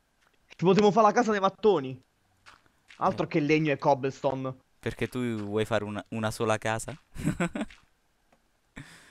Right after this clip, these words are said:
Speaker 1: No,
Speaker 2: Ne fa-, ne
Speaker 1: non ho
Speaker 2: faremo
Speaker 1: detto
Speaker 2: due,
Speaker 1: questo,
Speaker 2: tre,
Speaker 1: però.
Speaker 2: cinque, sei, mila ottocentonovantadue.
Speaker 1: Eh, e io, io ne voglio una di mattoni.
Speaker 2: Va bene. Qual è il problema? Tu hai qualche problema?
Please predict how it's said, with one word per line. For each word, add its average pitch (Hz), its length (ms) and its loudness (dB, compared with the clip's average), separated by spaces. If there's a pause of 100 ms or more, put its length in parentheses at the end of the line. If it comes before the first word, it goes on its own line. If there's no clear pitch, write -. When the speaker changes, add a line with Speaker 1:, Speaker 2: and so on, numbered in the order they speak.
(120)
Speaker 1:
No, 139 120 2
Speaker 2:
Ne - 40 0
fa-, - 100 -10
ne - 260 -4
Speaker 1:
non - 20 2
ho 123 40 0
Speaker 2:
faremo 139 200 6
Speaker 1:
detto 131 120 2
Speaker 2:
due, 120 100 4
Speaker 1:
questo, 120 180 2
Speaker 2:
tre, - 100 0
Speaker 1:
però. 135 280 4
Speaker 2:
cinque, 104 480 -10
sei, 98 260 -4
mila 95 320 -6
ottocentonovantadue. 95 1160 -8
Speaker 1:
Eh, 185 60 4
e - 40 8
io, 240 220 2 (180)
io 233 240 0
ne 202 100 2
voglio 175 260 4
una 185 140 0
di 151 80 -2
mattoni. 135 500 -6 (300)
Speaker 2:
Va 160 140 -6
bene. 104 400 -16 (280)
Qual 113 180 -6
è - 20 -4
il 95 80 -10
problema? 135 500 -14 (460)
Tu - 80 -4
hai 120 60 2
qualche 110 240 -4
problema? 143 440 -12